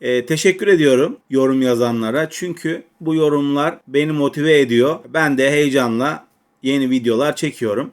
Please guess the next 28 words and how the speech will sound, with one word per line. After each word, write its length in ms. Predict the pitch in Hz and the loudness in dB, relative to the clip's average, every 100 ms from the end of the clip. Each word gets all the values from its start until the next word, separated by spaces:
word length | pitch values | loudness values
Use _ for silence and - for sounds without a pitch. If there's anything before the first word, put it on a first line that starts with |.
| _ | _
Şimdi 300 | - 185 170 | -10 -8 -6
son 340 | - 247 247 | -4 -4 -4
durumu 420 | 226 233 240 247 - | -2 -2 -4 -6 -4
anlatayım 580 | 180 147 135 - 120 110 | -2 0 -2 -2 -6 -6
size. 320 | 120 185 220 | -6 -4 -2
Bildiğiniz 460 | 240 220 196 165 | -4 -2 -2 -2
gibi 320 | 131 147 214 254 | -2 -2 -2 -4
kuryelik 500 | - 254 233 208 220 | -4 0 0 0 0
yapmaya 440 | 226 214 214 190 180 | 0 -2 -2 -2 2
devam 320 | 190 220 220 | 2 2 0
ediyorum. 440 | 180 151 135 180 - | 0 2 2 0 -6
Bir 140 | 151 214 | -2 0
yandan 580 | 202 196 190 190 185 _ - 170 | 2 0 0 0 -4 _ -20 -18
kriptolarla 920 | - 185 - 185 185 185 180 135 113 _ _ _ _ - | -6 -6 -4 2 4 4 4 2 -2 _ _ _ _ -2
ilgileniyorum. 720 | 131 123 120 110 104 127 185 | 0 2 0 -2 -2 -2 0
Onu 200 | 180 180 | 0 2
da 120 | 143 | 2
biliyorsunuz. 540 | 117 110 98 127 160 | 2 0 -4 -8 -6
Onunla 320 | 160 160 151 147 | -4 -4 -2 -2
ilgili 300 | 143 151 135 | -2 -2 0
de 140 | 117 | 0
videolar 440 | 117 113 110 104 | -2 -2 -2 -4
yapıyorum. 520 | 101 98 - 104 135 - | -6 -8 -8 -8 -8 -10
İşte 240 | - - | -12 -8
Mobix'ten 640 | 143 143 135 - 147 139 120 | -6 -4 -6 -6 -4 -2 -2
de 100 | 110 | -4
bahsetmiştim. 720 | 104 - 104 _ - - - _ | -6 -8 -14 _ -18 -16 -16 _
Şimdi 680 | - - 247 240 220 240 | -10 -6 -4 0 -2 -2